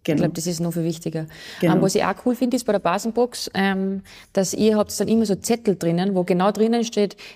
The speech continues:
Speaker 2: die Speisen und auch
Speaker 1: Mhm.
Speaker 2: die Rezepte. Es gibt auch immer so Rezeptfolder. Die hab ich
Speaker 1: Mhm.
Speaker 2: übrigens alle aufgehalten, weil ich ja
Speaker 1: Wirklich?
Speaker 2: ha, ha, ha, ha, ha, ha.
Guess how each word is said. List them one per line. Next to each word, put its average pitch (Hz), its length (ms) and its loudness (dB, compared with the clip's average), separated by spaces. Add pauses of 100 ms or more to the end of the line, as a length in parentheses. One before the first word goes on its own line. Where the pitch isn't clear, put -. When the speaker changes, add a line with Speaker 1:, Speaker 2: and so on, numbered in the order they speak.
(140)
Speaker 2:
die 185 160 4
Speisen 196 520 0 (360)
und - 160 -2
auch 196 140 4
Speaker 1:
Mhm. 320 80 2
Speaker 2:
die 196 100 2
Rezepte. 202 500 2
Es 233 140 0
gibt 220 200 0
auch 208 100 2
immer 208 160 6
so 196 120 -2
Rezeptfolder. 208 1080 0 (260)
Die 208 60 4
hab 185 80 2
ich 226 60 4
Speaker 1:
Mhm. 220 60 0
Speaker 2:
übrigens 220 240 4
alle 220 280 4
aufgehalten, 220 640 0
weil 196 120 4
ich 208 60 4
ja 196 200 4
Speaker 1:
Wirklich? 277 180 6
Speaker 2:
ha, 302 140 6
ha, 202 180 2
ha, 214 480 2
ha, 208 180 4
ha, 220 200 4
ha. 165 240 2